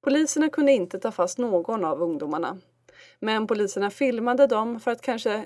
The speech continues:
kunna ta fast dem senare. "Det som händer här är för jävligt. Man tänder eld på hus och kastar brandbomber mot oss poliser. Det är fruktansvärt", säger polisen Johan Valle-,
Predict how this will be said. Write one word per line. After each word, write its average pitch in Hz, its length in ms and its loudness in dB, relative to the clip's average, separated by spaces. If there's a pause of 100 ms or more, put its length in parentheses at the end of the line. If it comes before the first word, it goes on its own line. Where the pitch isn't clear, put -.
kunna 240 180 -4
ta 254 120 -6
fast 208 320 -2
dem 160 220 0
senare. 208 580 -4 (1400)
"Det 190 80 -4
som 202 160 -2
händer 233 320 0
här 180 260 4
är 170 180 4
för 233 160 -2
jävligt. 202 760 0 (400)
Man 185 380 2
tänder 196 280 2
eld 220 320 2
på 247 100 -2
hus 196 380 -2
och 208 80 -10
kastar 214 280 -4
brandbomber 180 680 2
mot 190 200 -4
oss - 160 -4
poliser. 185 600 -4 (420)
Det 214 100 0
är 214 40 2
fruktansvärt", - 1040 0
säger 165 460 0
polisen 170 580 -2
Johan 165 400 -2
Valle-, 180 340 0